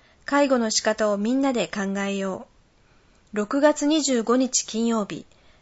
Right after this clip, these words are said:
午後一時三十分から三時三十分まで、市役所二階一零一会議室にて。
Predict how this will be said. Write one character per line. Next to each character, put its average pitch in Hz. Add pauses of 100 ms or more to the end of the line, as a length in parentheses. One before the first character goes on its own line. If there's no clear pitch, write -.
(120)
午 220
後 208
一 254
時 269
三 262
十 285
分 214
か 180
ら 156
三 262
時 233
三 254
十 277
分 226
ま 190
で、 175 (760)
市 -
役 247
所 208
二 185
階 185 (180)
一 277
零 277
一 220
会 220
議 233
室 -
に 185
て。 -